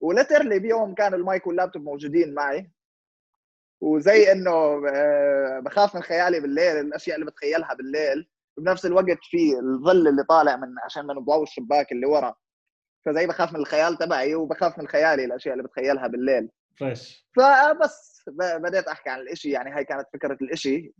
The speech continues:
Speaker 1: كان السيت أب جدا خرافي للموضوع هذا.
Speaker 2: مم.
Speaker 1: إنه تع-، حتى أنا ب-، بتذكر يومها، آه، كنت جايب آرسي عشان يمكس وراوي والناس هاي، كنت مستحي أفوتهم عندي على الدار.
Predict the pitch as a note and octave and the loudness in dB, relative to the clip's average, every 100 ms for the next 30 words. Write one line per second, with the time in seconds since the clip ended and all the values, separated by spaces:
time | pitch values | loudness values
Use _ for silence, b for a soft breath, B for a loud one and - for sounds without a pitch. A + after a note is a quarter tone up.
0 | - F#3+ G3+ F#3+ D3+ - G#3 G#3 D#3+ A2+ | 2 4 6 6 6 4 2 2 0 -6
1 | - - - C3+ F3 E3+ F3+ F3+ F#3 C#3+ | -16 -20 -20 2 2 6 4 4 -2 2
2 | C#3+ E3+ D#3 D3 B2+ B2 B2+ E3 D3 C#3 | 4 4 2 -2 -2 -4 -2 -2 -2 -4
3 | B2 A2 _ - D#3 D#3+ D3 B2+ A#2+ _ | -6 -8 _ -6 -4 -4 -6 -6 -6 _
4 | _ _ _ _ - C#3 F#4+ - - F#3 | _ _ _ _ 2 2 4 0 0 0
5 | F#3 D3 C3+ C3+ F3 - D3 F3 D#3+ C3 | 0 -2 -4 -6 -6 -4 -2 -2 -4 -10
6 | A2+ A#2 _ _ _ _ _ _ _ _ | -10 -14 _ _ _ _ _ _ _ _
7 | _ - D3+ C3+ A#2+ A#2 A#2 A#2 G#2+ - | _ -4 -2 0 -2 -2 -4 -8 -10 -16
8 | - D#3 D3+ E3 C3 - D3+ E3+ - D3 | -10 -2 2 2 0 0 0 0 -2 -4
9 | C3+ A#2 D3 C3+ D3+ - D#3 C#3+ A#2+ A#2+ | -4 -6 -8 -8 -8 -4 -4 -4 -6 0
10 | D3 D#3 C#3 C3 C3+ C#3 B2+ B2 F3+ - | 4 4 4 0 -2 -4 -2 -2 -2 -6
11 | - F#3+ E3+ - F#3+ A3 C#3 D3+ E3 F3+ | -6 -6 -6 -2 0 2 0 2 2 2
12 | D3 C3+ E3 C3 A2+ A#2 A#2+ C#3 | -6 -6 -6 -6 -8 0 4 6